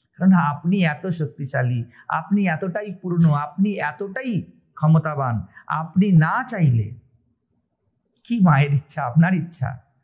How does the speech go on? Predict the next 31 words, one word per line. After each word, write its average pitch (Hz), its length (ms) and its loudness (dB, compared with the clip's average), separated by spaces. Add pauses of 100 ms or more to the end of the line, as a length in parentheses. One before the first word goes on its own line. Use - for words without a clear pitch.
(160)
আপনার 196 440 -6
অন্তঃকরণ, 151 800 -2 (240)
আপনাদের, 160 640 0 (580)
আমাদের 165 360 4
ভিতরে 151 280 2
যে 165 80 2
অহং 165 400 -2
বসে 160 300 -2
আছে, 131 340 -4
সেই 160 160 0
মহামায়া 147 540 0
যদি 143 220 -6
না 135 320 -2
চান, 139 400 -4 (920)
মুক্ত 135 260 0
হবে 110 260 -14
না। - 200 -20 (160)
এটাই 262 280 -6
বলা 170 200 0
হয় 160 160 2
মায়ের 139 260 -2
ইচ্ছা, 131 260 -8
নাহলে 127 200 -2
মুক্ত 120 260 -6
হবে 139 160 -2
না। 247 220 -4 (220)
আপনি 151 220 -2
আরো 156 120 -2
সহজ 156 280 -6
সরলভাবে 165 460 -2
ধরুন, 214 400 -4